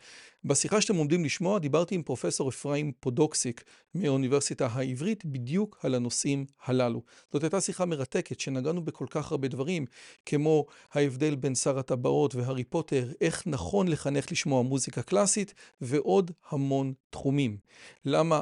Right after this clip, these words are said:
עמוס עוז הוא יותר חשוב, לפי דעתו, מהתנ״ך או מספר תהילים. כזה מרתק. אני חייב להגיד לכם שהשיחה הזאת צולמה לפני השביעי לאוקטובר. הייתי אמור להעלות אותה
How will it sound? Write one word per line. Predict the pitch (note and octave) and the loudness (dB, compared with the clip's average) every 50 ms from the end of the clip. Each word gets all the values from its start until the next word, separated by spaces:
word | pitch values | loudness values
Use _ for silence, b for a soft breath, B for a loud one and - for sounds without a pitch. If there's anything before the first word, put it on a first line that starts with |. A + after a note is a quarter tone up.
| - F#3 | 0 -2
עמוס | D3 C#3 C#3+ D3+ C#3+ - - - | -2 0 0 0 0 -2 -2 2
עוז | F#3+ G#3 A#3 G#3 C3+ A#2+ C3+ C#3 C3 | 4 6 6 6 4 0 -4 -6 -4
הוא | A#2 C#3+ C#3+ C#3 F#3 | -2 0 0 0 0
יותר | F#3+ C#3 C3+ C#3 C3+ - - - G2 G#2 | -2 -2 -2 -2 -2 -2 0 0 0 0
חשוב, | - - C#3+ - - F#3+ G3+ E3 B2 A#2 - - | 0 -2 -2 2 4 4 4 4 2 -2 -6 -8
לפי | F#3 C3+ - - - C#3 | -6 -6 -4 -2 0 2
דעתו, | C#3 C#3+ C3 C3 - A#3+ A#3 A#3 A#3 A#3 b b b b - | 2 2 2 2 2 2 2 2 2 -4 b b b b -4
מהתנ״ך | C3 C#3 C#3+ C#3+ C#3 C#3 C#3 - _ - C3 - - C3+ C#3 E3+ F3 C#3+ B2+ - | 0 2 2 2 2 0 -4 -6 _ -8 -6 -4 -2 0 2 2 2 0 0 -4
או | - | -4
מספר | C3 C3+ B2+ - - C#3+ C3 - - C#3+ B2 A#2+ C3 - | -4 -4 -4 -2 -2 -2 -2 0 -2 -2 -2 -4 -6 -6
תהילים. | - C3+ C3 C3 C3 C#3 C#3 A#2+ G#2+ - _ _ _ _ | -4 -2 0 0 2 0 0 -2 -4 -8 _ _ _ _
כזה | - - C#3 B2+ A#2+ B2 E3 F3+ D#3+ D3+ - _ - | 0 2 2 4 4 6 6 6 4 2 -2 _ -4
מרתק. | C#3 B2+ A#2+ C3+ - - C3 A#2 - B B B B B B B B B | -4 -4 -4 -4 -6 -8 -8 -10 -10 B B B B B B B B B
אני | D#3 D#3+ | -2 0
חייב | - G3 G#3 G3+ | 2 2 4 4
להגיד | A3 G3 D3+ C#3 G3 G#3 | 4 2 2 2 0 0
לכם | A3 F#3+ - D3 C3+ C3+ C3+ | 0 0 0 -2 -2 -2 0
שהשיחה | - - - D3 C#3 C3+ C#3 C#3 - _ _ - C#3+ - - D3 - F#3 | -2 -2 0 0 0 0 0 -2 -4 _ _ -6 -4 -4 -2 0 0 0
הזאת | G3+ F3+ F3+ F#3 F3+ - - - _ | 2 2 2 0 0 -2 -10 -16 _
צולמה | - - - C#3 C3+ C3 D3 E3 F3+ F3+ F3+ b b b b - | -4 -2 0 0 2 2 2 2 0 0 -2 b b b b -2
לפני | D#3+ E3 F#3+ - - - - D3+ E3 G#3 A3+ A3+ A3 - | 0 0 0 0 -4 -6 -2 0 2 2 2 2 2 0
השביעי | D#3+ C3 - - D3 C#3 C3 B2+ B2 B2+ - - | 0 0 0 0 2 2 2 2 2 0 -2 -2
לאוקטובר. | D3 B2+ A#2+ A2 - - - D#3+ C3+ A#2+ A#2 A2 B B B B B B B B | 0 0 0 0 0 2 2 4 4 2 -2 -4 B B B B B B B B
הייתי | - D3+ D#3 D#3 F3 | 2 2 2 2 2
אמור | D3+ D#3 D#3 D#3+ | 2 2 2 4
להעלות | D3+ C#3+ C#3+ D3 - | 4 4 4 4 2
אותה | E3 - - C#3+ C3+ | 0 0 2 0 0